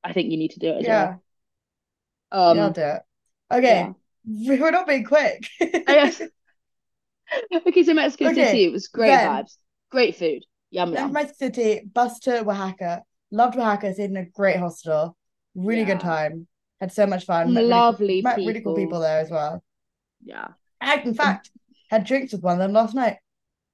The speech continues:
Speaker 1: Exactly.
Speaker 2: Um, in Lisbon.
Speaker 1: Um,
Speaker 2: So it was good
Speaker 1: and
Speaker 2: fun.
Speaker 1: just, like,
Speaker 2: And then
Speaker 1: great,
Speaker 2: from Oaxaca
Speaker 1: great food. They had a little cat as well. How sweet.
Speaker 2: Yeah, it was good.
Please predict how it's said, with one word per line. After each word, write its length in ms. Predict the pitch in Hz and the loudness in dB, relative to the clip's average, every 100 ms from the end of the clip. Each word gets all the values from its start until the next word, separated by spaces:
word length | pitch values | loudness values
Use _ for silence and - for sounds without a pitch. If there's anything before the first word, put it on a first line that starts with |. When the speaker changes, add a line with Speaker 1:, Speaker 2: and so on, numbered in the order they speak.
| _ _ _ - | _ _ _ -10
Speaker 1:
Exactly. 460 | 220 262 196 - | -6 -6 -4 -2
Speaker 2:
Um, 200 | 190 - _ - | -2 -6 _ -12
in 100 | 220 | -6
Lisbon. 380 | 233 226 165 165 | -4 -4 -4 -2
Speaker 1:
Um, 480 | 180 175 175 170 170 - | 2 2 2 -2 -8 -6
Speaker 2:
So 240 | 196 190 | -4 -4
it 100 | - | -8
was 100 | 190 | -8
good 140 | 214 | -2
Speaker 1:
and 120 | 254 262 | 2 2
Speaker 2:
fun. 80 | 262 | 2
Speaker 1:
just, 240 | 285 - | -2 -2
like, 240 | 311 294 - | 0 0 0
Speaker 2:
And 160 | 208 | 0
then 120 | 233 247 | 2 0
Speaker 1:
great, 180 | 262 | -2
Speaker 2:
from 100 | 247 | -4
Oaxaca 300 | 196 196 180 - | -4 -8 -10 -8
Speaker 1:
great 360 | 254 262 311 | -4 -4 -6
food. 380 | 330 175 156 170 - - _ _ _ _ _ _ - | -8 -4 -4 -4 -12 -20 _ _ _ _ _ _ -8
They 80 | 214 | -4
had 120 | 220 | -2
a 40 | 208 | -2
little 180 | - | -4
cat 260 | - 175 151 | -6 -10 -12
as 100 | - | -12
well. 300 | 175 170 170 _ _ _ _ _ _ _ _ _ _ _ _ _ _ _ _ _ _ | -8 -6 -8 _ _ _ _ _ _ _ _ _ _ _ _ _ _ _ _ _ _
How 60 | - | -20
sweet. 340 | - 87 - - _ _ _ _ _ _ _ _ - | -14 -12 -12 -14 _ _ _ _ _ _ _ _ -12
Speaker 2:
Yeah, 260 | 185 165 | -6 -4
it 40 | 175 | -4
was 140 | 175 | -8
good. 260 | - - | -10 -10